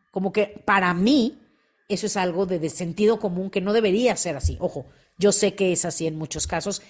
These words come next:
y está bien, yo no los juzgo ni los critico. Solo lo digo para que si tú estás en una situación similar, entiendas que no, no es muy lógico,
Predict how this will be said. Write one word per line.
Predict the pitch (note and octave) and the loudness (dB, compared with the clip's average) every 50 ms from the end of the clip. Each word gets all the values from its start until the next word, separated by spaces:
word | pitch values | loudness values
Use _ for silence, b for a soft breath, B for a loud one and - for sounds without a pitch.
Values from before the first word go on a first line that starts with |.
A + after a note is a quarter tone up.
| B B B | B B B
y | G#3 G3 G3 | 2 2 2
está | F#3 F#3+ - F#3+ F3 | 2 2 0 0 0
bien, | F3+ F#3 F#3 F#3 F#3 F#3 F3+ | 0 0 0 0 -2 -2 -4
yo | F#3 F#3 | -6 -4
no | F3 F#3+ | -4 -2
los | F#3+ F#3 - | -4 -4 -4
juzgo | - - G3 F#3+ F3+ G#3 | -4 -4 -4 -2 -2 -2
ni | G#3 G#3 G3 | -2 -2 -2
los | F#3 - - | -2 -2 -4
critico. | F3+ D#3+ - A3+ G#3 - D#3 B2+ b b b b b b | -6 -6 -4 -6 -6 -6 -8 -12 b b b b b b
Solo | b - - - A3+ G#3+ G#3+ A3 G#3+ | b -4 2 4 6 6 8 8 8
lo | A3 A3 A3 | 6 6 6
digo | G#3 B3 C4 A#3+ G#3+ G#3 G#3+ G#3+ - - b b b b b _ | 6 4 4 4 4 2 2 2 -2 -8 b b b b b _
para | - F3+ F3+ F3 | -4 -2 -2 -2
que | - F3+ | -2 -2
si | E3+ F#3+ F3 | -4 -4 0
tú | - A3+ | 0 0
estás | B3 - D4 C4 | 0 2 0 -2
en | C#4+ C4+ | -2 -2
una | C4 B3+ B3+ | -2 -2 -4
situación | - A#3+ A3 A3+ - A3+ G#3+ | -2 -2 -2 -2 -2 -2 -4
similar, | G3 A#3 G#3+ G#3+ G#3 G3 F#3+ F#3 - - _ _ _ - - - _ - | -4 -2 -2 0 0 0 0 -2 -6 -12 _ _ _ -20 -20 -18 _ -4
entiendas | G3 G3 F#3 - G#3 G#3+ G#3+ G#3 G#3 A3+ A3 A3 | -2 -2 -2 0 0 0 2 2 2 2 2 0
que | - - G#3 F3+ | -2 -2 -2 -2
no, | F3+ F#3 G3 G3+ G3+ G3+ G#3 G#3 b b b b b b b b b | -2 -2 -2 -2 -2 -2 -4 -6 b b b b b b b b b
no | F#3+ G#3+ | -4 -2
es | G3 | 2
muy | A3 A3 G#3+ | 4 4 4
lógico, | G3 F#3+ - - - - - - - | 4 4 2 -2 -10 -12 -14 -18 -20